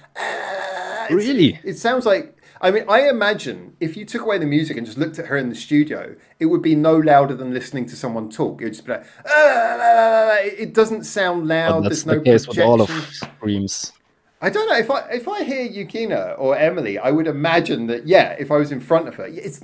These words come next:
Speaker 1: it's never gonna be as loud as full throat singing,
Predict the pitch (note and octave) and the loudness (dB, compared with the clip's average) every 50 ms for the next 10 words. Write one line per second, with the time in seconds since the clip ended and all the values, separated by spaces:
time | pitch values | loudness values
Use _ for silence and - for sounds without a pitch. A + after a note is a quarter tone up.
0 | - - G#3+ E3+ C#3+ - E3 E3+ F#3 G3+ G#3+ G#3+ - G3+ F#3 F3 D#3 - D3+ C#3+ | -16 -14 -14 -14 -10 -6 0 4 4 4 4 4 0 -2 -4 -4 -4 -4 -4 -4
1 | C3 - C3 A#2+ G#2+ A2 G#2+ A2 A2 A2 - - B2 A2+ A2 - - A#2 G#2 G2+ | -4 -2 -2 -2 0 0 -2 -4 -10 -12 -10 -8 -8 -8 -8 -8 -8 -8 -8 -8
2 | - - - C#3+ B2 G#2+ F#2+ F#2 | -10 -10 -10 -8 -8 -8 -10 -12